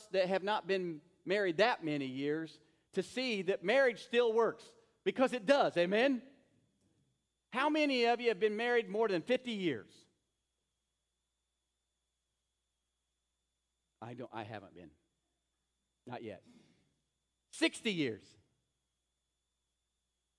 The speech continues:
Sixty-five. I feel like an auctioneer. Sixty-five. Seventy.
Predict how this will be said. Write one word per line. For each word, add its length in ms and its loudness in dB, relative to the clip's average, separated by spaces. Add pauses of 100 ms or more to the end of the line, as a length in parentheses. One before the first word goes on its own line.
(2500)
Sixty-five. 560 -4 (480)
I 20 -18
feel 140 -8
like 180 -10
an 80 -12
auctioneer. 440 -18 (1000)
Sixty-five. 380 -8 (2000)
Seventy. 440 0